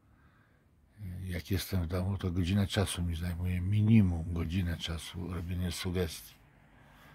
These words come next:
Nieraz półtorej do dwóch godzin.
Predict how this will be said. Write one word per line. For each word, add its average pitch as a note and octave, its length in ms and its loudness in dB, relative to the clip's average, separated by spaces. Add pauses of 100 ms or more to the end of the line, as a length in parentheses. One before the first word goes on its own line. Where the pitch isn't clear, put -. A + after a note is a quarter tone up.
(680)
Nieraz F#2+ 320 -4
półtorej F2+ 720 0 (2750)
do F2+ 120 -4
dwóch F2+ 340 4
godzin. E2+ 400 0